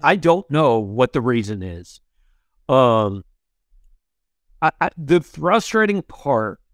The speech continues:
is that when he came back and started playing, whenever that was, I, the second Arkansas game, maybe January eighteenth, I think. When,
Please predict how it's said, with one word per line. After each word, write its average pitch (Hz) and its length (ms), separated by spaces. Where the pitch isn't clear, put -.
is 123 260
that 113 460
when 139 360
he 190 220
came 185 320
back 127 580
and 123 140
started 120 400
playing, 98 400
whenever 143 340
that 120 160
was, 80 460
I, 98 140
the 104 320
second 135 300
Arkansas 139 500
game, 135 260
maybe 131 360
January 120 480
eighteenth, 123 480
I 131 80
think. 135 300
When, 175 320